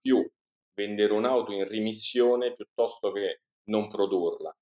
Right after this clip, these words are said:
perché non produrla era più costoso appunto che venderla in rimissione, quindi si faceva la scelta che faceva rimettere di meno. Oggi con il covid e con l'elettrificazione l'industria dell'auto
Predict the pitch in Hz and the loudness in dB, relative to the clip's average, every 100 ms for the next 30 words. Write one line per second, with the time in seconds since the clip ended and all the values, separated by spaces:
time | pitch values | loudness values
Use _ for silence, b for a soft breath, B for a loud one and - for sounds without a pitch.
0 | _ _ - 101 107 113 131 131 131 123 | _ _ -14 -6 0 4 4 4 2 4
1 | 120 113 104 101 - 127 - 110 - 104 | 4 4 4 4 0 -4 -2 -2 -2 -4
2 | 98 92 - 98 - 87 - 98 92 - | -4 -6 -8 -12 -10 -12 -6 -4 -2 -4
3 | 87 - - - - 117 113 110 110 113 | -8 -10 -14 -12 -8 -6 -4 -4 -4 0
4 | 117 113 117 123 120 98 - 98 98 98 | 4 4 4 -2 -2 -4 -2 -2 2 0
5 | 101 98 95 95 _ _ _ _ _ _ | 0 -8 -10 -10 _ _ _ _ _ _
6 | _ - 156 143 101 101 98 _ _ 120 | _ 6 8 6 2 -6 -6 _ _ 4
7 | 135 123 107 101 - _ - 110 - 110 | 4 4 2 0 -6 _ -8 -6 4 8
8 | 95 87 90 92 - 107 - 123 104 98 | 8 6 0 -2 -2 -4 -2 0 0 -2
9 | - 107 123 147 147 - 98 98 107 - | -6 -6 -2 -2 -2 0 2 2 -2 -8
10 | _ _ _ _ 151 151 110 - 127 160 | _ _ _ _ 0 2 0 0 2 6
11 | 113 123 107 92 - | 6 6 4 2 0